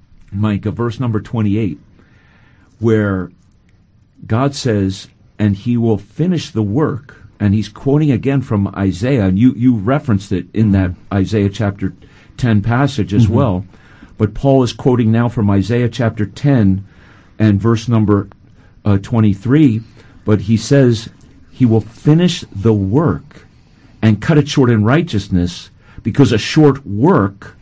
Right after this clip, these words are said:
Speaker 2: Mm-hmm.
Speaker 1: will the Lord make upon the earth." So what work,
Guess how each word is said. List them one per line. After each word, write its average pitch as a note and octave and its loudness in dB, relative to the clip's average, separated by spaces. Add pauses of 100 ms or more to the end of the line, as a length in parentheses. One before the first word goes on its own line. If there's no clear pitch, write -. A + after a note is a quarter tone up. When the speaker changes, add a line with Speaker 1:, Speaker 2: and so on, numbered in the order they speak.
(160)
Speaker 2:
Mm-hmm. G2 -6
Speaker 1:
will A#2+ 6
the A2 4
Lord A2+ 4
make A2+ 0 (480)
upon A2 2 (300)
the C3 4
earth." D#3+ 2
So - 0
what C3 2
work, A#2 0